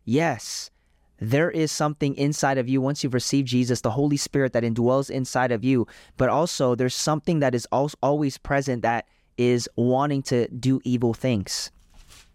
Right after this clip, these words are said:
Let me show you guys in Romans seven, and that's the flesh,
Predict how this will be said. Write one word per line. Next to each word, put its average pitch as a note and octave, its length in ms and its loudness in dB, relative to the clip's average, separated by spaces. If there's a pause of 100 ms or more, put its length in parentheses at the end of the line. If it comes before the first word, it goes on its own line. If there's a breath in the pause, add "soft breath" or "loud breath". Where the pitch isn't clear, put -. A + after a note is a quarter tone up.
(160)
Let A#2+ 100 2
me B2 80 2
show C3+ 100 0
you C#3 100 2
guys A2+ 360 0
in A2+ 360 0 (540 soft breath)
Romans B2+ 340 0
seven, B2 500 0 (1160 soft breath)
and C3+ 100 4
that's D#3 160 0
the C3 80 -2
flesh, - 640 -2